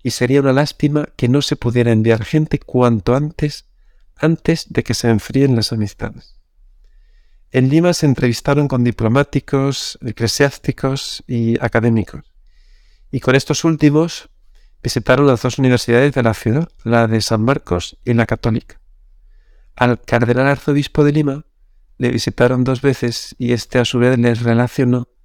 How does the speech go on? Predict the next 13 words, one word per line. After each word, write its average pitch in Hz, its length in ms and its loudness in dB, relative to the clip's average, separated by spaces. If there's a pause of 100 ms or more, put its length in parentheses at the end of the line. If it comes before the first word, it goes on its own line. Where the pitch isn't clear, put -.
(460)
les - 160 -8
puso 123 280 -2
en 117 80 2
contacto 127 680 -2
con 117 180 0
algunos 120 380 0
prohombres 120 580 0
católicos 113 600 -2
del 107 180 -2
país. - 380 -8 (1500)
Chile. - 380 0 (480)
Allí 139 240 2
estuvieron 175 680 2